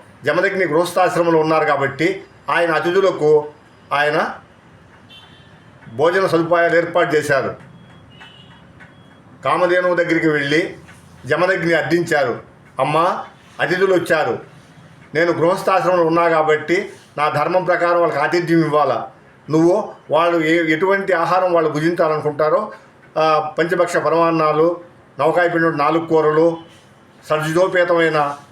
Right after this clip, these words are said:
భోజనాన్ని సృజించు" అన్నాడు. ఆ కామధేనువు వచ్చేసి అటువంటి భోజనాన్ని ఆమె సృజించింది. ఆరగించిన కార్తవీర్యార్జునుడు తన సైనికులు అటువంటి ఆహారం ఇతం-, ఇతంలో ఎప్పుడూ తెల్లేదని,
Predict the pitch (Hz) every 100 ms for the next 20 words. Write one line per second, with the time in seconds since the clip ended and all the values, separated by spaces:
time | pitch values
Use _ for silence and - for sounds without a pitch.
0 | - - - - - 131 175 185 170 170
1 | 151 175 180 196 170 170 170 151 139 135
2 | 98 101 - - _ - _ - 151 151
3 | 160 175 175 170 160 156 151 131 175 -
4 | - - - - - - - - - -
5 | - 147 165 190 185 165 135 165 175 170
6 | 151 151 220 - 143 151 139 151 175 190
7 | 151 131 107 107 - - - - 135 180
8 | 190 185 180 180 147 139 135 - - -
9 | - _ - - - - 135 160 175 175
10 | 170 170 156 156 165 165 151 139 143 165
11 | 160 151 131 131 135 - - - - -
12 | - - - - 156 180 180 160 147 156
13 | 185 180 170 131 147 180 180 156 151 190
14 | 180 165 156 180 170 143 165 175 151 156
15 | 165